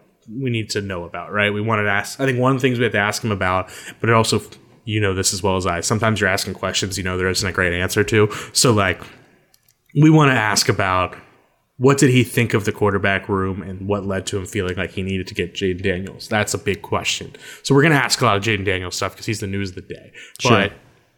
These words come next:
Speaker 1: I think the first thing I wanna know is I want a, a better update on the John Emery situation. You know, um, we talked about him so many times. You don't need to go down that rabbit hole again,
Speaker 2: We live
Speaker 1: but
Speaker 2: on John Emery Island. I mean,
Speaker 1: Fine,
Speaker 2: this
Speaker 1: we
Speaker 2: is,
Speaker 1: really do. I
Speaker 2: this is,
Speaker 1: refuse
Speaker 2: this
Speaker 1: to
Speaker 2: is our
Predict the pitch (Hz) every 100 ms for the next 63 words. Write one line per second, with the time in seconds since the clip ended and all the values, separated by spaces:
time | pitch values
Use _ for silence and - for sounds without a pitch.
0 | _ 127 123 208 208 143 147 139 - 107
1 | 104 135 135 101 95 92 95 98 117 135
2 | 127 110 110 104 110 104 107 - 113 113
3 | 113 123 135 190 - - - - - -
4 | _ _ - - - 101 107 131 - 104
5 | 98 107 170 190 107 104 - 90 87 -
6 | 95 87 87 110 113 98 98 98 92 95
7 | 87 95 95 87 92 131 143 95 87 85
8 | 135 165 165 170 165 143 123 131 131 131
9 | 123 107 110 95 85 80 - 123 113 117
10 | 139 139 135 139 131 123 123 104 107 123
11 | 127 147 - 151 147 170 190 185 190